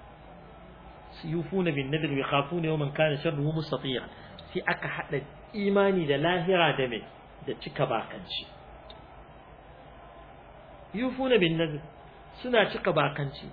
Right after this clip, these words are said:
amma wa, wa yakhafuna, kuma suna jin tsoron yawman, wani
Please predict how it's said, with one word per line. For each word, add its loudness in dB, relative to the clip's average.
amma 6
wa, 2
wa 6
yakhafuna, 2
kuma 0
suna 2
jin 2
tsoron -2
yawman, 6
wani 6